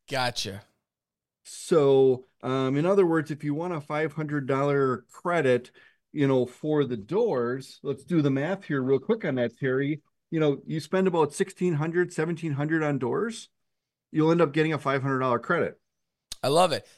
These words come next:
Speaker 1: And again, you know, this is a good information for homeowners to know, especially as they start to look at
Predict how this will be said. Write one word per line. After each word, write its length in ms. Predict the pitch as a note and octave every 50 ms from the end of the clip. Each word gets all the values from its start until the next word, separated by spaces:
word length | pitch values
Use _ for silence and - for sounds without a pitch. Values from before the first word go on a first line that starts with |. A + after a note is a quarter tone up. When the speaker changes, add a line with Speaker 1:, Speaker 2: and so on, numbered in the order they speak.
| _ -
Speaker 1:
And 120 | D3+ D#3+
again, 240 | E3 D#3+ G3+ F#3+ E3
you 80 | D3+
know, 120 | D3 D3 D3
this 240 | C#3+ E3+ F3+ - G3+
is 100 | F#3+ E3
a 60 | D#3
good 280 | C3 - D#3+ F#3+ G3+
information 520 | G3+ F#3 F#3 F#3+ F3+ E3+ E3+ F3 F3+ F3+ D#3+
for 180 | - C3 B2
homeowners 580 | C3 - - F3+ F3+ F3 F3 F3+ F3 D#3 - -
to 60 | C3+
know, 280 | B2+ C3 C#3 D3+ D3 C#3
especially 420 | C3 - - D#3+ D3+ - - D3
as 140 | C3 C3+ C3
they 100 | C#3 C3+
start 320 | C3 - C#3+ C#3 C3+ C3 -
to 220 | - - C#3 C3+
look 340 | C3 B2 C3 D3+ D#3 D3+ -
at 260 | C3 B2+ B2 B2 -